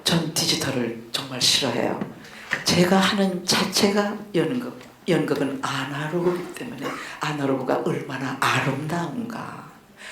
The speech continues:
그리고 전 평생 아날로그로 살고 싶지 디지털로 넘어가고 싶지 않아요. 하여튼 그 뱀,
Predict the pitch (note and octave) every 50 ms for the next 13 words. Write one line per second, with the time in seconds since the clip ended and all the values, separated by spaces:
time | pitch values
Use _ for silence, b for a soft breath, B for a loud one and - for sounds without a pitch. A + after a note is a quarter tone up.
0 | B B B - F3 F3 F3 F3 - F3+ F3+ F3 - - G3 F3+ E3+ - E3+ F3
1 | - - C#3+ D3+ D#3+ E3+ F3+ G#3 G#3+ G#3+ - D3 - - - - C#3 - - B2+
2 | A#2 - - - - - - B B B B B - F3 E3 D#3+ - - D3 C#3
3 | - - - C3+ C3+ C#3+ C#3+ C#3+ - C#3 - - - - - - - - - -
4 | - - - - - - - - - B B B B B B B B B B B
5 | B B B B - G3 F#3+ F#3+ - - F3+ E3+ - - - F#3 F#3+ F#3 E3 -
6 | - - - - - D3+ D#3 D3+ C3 B2 - - -